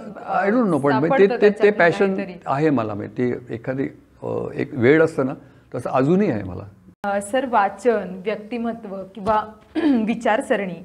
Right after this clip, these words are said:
Speaker 1: अ, यांचा परस्पर तुमचा काय संबंध तुम्हाला वाटतो? कारण, अ, तुम्ही आजपर्यंत इतक्या वेगवेगळ्या भूमिका तुम्ही इतक्या लिहिल्या, साकारल्यात, म्हणजे तात्या विंचू, अ, चिमणराव ते तात्या विंचू, म्हणजे ह्या सगळ्या भूमिका वेगवेगळ्या आहेत. तर ह्या सगळ्याची विचारसरणी किंवा त्यांची व्यक्तिमत्व,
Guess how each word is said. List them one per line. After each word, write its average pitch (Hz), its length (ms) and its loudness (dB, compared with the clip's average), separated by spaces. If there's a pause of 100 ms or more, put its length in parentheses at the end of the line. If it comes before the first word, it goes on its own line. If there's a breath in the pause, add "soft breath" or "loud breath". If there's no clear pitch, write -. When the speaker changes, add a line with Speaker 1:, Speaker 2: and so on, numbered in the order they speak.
(120)
Speaker 1:
अ, 202 140 -6
यांचा 220 400 -4
परस्पर 277 640 -2
तुमचा 269 360 -4
काय 233 240 0
संबंध 208 400 -4
तुम्हाला 214 460 -2
वाटतो? 202 300 0
कारण, 226 420 0 (380 loud breath)
अ, 202 160 -2
तुम्ही 233 240 -2
आजपर्यंत 233 520 -4 (100)
इतक्या 254 500 2
वेगवेगळ्या 233 560 0
भूमिका 226 560 -6
तुम्ही 226 220 -8
इतक्या 220 240 -8
लिहिल्या, 190 380 -2
साकारल्यात, 190 520 -6
म्हणजे 202 500 0 (100)
तात्या 208 300 4
विंचू, 233 640 -2
अ, 226 140 2
चिमणराव 254 640 4
ते 262 120 -6
तात्या 233 320 0
विंचू, 185 320 -8
म्हणजे 190 200 -10
ह्या 247 320 4
सगळ्या 277 440 2
भूमिका 277 400 -2
वेगवेगळ्या 220 420 -2
आहेत. 185 120 -12 (340 loud breath)
तर 285 80 -4
ह्या 320 140 6
सगळ्याची 302 460 0
विचारसरणी 269 800 0
किंवा 226 200 -4
त्यांची 220 260 -6
व्यक्तिमत्व, 214 720 -8